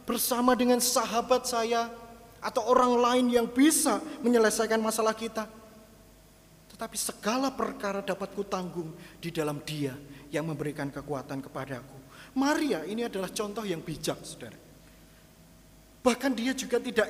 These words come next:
ingin masalah dapurnya ini dengan mudah diketahui oleh orang lain.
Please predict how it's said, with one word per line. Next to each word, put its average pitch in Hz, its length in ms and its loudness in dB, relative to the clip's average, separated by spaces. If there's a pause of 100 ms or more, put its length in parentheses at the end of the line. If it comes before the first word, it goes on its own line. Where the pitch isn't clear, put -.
ingin 240 240 -2
masalah 233 480 0
dapurnya 220 560 0
ini 226 320 -4 (240)
dengan 214 240 -2
mudah 233 320 -2
diketahui 220 640 -2
oleh 202 160 0
orang 190 320 -4
lain. 165 240 -2